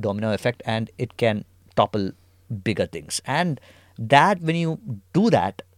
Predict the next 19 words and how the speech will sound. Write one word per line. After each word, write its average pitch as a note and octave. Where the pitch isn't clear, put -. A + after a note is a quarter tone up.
<laughs> -
that C3+
builds C#3+
so C3
many C3
other A2+
things. G2+
That G2+
growth A#2+
is B2
not A#2
just, -
uh, F#2+
about G#2
physical, B2
it's -
also, G2
uh, F#2
uh, G1+